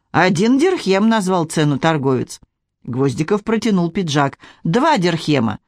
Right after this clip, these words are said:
и только из уважения к твоим сединам, чужеземец». Порывшись в карманах брюк, Иван Иванович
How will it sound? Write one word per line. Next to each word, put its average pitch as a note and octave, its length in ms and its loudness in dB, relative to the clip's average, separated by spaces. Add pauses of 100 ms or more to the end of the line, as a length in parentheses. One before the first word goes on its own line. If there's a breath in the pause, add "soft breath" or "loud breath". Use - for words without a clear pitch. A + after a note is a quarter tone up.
(180)
и D3 140 0
только G3+ 360 2
из F#3 120 0
уважения F#3+ 500 0
к F#3 60 -14
твоим F3+ 280 0
сединам, A#3 500 0
чужеземец». D3+ 800 -2 (640)
Порывшись F3 500 0
в - 60 -14
карманах E3 460 0
брюк, E3 340 0
Иван F3 280 2
Иванович F3+ 360 -2